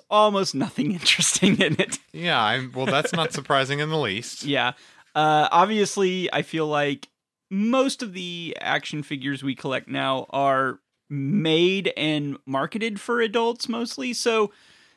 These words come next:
Speaker 1: you're not gonna
Speaker 2: Yeah.
Speaker 1: find them in children's toy catalogs.
Speaker 2: Yeah.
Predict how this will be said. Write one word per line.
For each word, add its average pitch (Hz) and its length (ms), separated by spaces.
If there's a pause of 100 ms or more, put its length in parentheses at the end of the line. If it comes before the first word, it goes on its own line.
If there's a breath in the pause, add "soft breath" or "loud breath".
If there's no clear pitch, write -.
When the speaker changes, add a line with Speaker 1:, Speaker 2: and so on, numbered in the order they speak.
Speaker 1:
you're 165 320
not 160 180
gonna 101 140
Speaker 2:
Yeah. 92 60
Speaker 1:
find 139 320
them 127 180
in 123 500
children's 123 500
toy - 220
catalogs. - 920
Speaker 2:
Yeah. 98 580